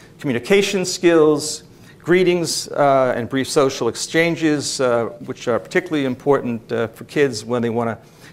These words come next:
uh, meet new people as they move i-, from one school to another. They move into a new school. They go from elementary school to middle school, uh, or from, uh, junior high school to high school.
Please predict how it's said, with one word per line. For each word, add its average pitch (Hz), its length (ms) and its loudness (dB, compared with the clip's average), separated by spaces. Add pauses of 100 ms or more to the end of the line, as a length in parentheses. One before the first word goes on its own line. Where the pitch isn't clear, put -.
uh, 120 200 4
meet 139 220 2
new 143 140 -2
people 165 460 0
as 110 140 2
they 113 120 4
move 127 280 0
i-, 143 80 2
from 120 340 -2
one 147 140 2
school 135 300 0
to 123 140 -2
another. 127 320 2
They 110 120 0
move 120 180 0
into 110 220 -4
a - 20 -2
new 151 160 -2
school. 147 320 -2
They 113 120 2
go 113 200 2
from 107 320 -4 (320)
elementary 143 440 0
school 131 380 0
to 123 200 -6
middle 147 300 2
school, 131 560 -2 (320)
uh, 113 180 2
or 113 260 0
from, 110 420 -4
uh, 101 180 -2
junior 131 340 -4
high 127 160 0
school 123 360 -4
to 110 120 -4
high 147 180 0
school. 127 500 0